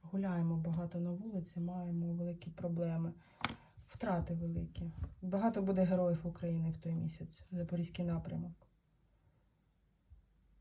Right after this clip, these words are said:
І от ваш напрямок, і там, де, можливо, не було майже двісті, бу-, ду-, буде дуже багато. Ну, триста були, наприклад, да, а двісті небагато. Тепер двісті дуже багато.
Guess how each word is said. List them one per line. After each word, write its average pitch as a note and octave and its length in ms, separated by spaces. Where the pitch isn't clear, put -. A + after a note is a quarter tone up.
І G3 40
от G3 160
ваш A3+ 200
напрямок, G3 540
і F3 40
там, F#3 240
де, F#3 100
можливо, F3+ 420
не F3 100
було F3+ 320
майже E3+ 280
двісті, E3 440
бу-, E3+ 180
ду-, F3 240
буде F3 380
дуже F3 240
багато. E3 560
Ну, G#3 100
триста A3+ 440
були, G#3 300
наприклад, E3+ 580
да, G3 160
а G3 40
двісті F3+ 360
небагато. E3 580
Тепер F#3 320
двісті F3+ 360
дуже E3+ 260
багато. E3+ 440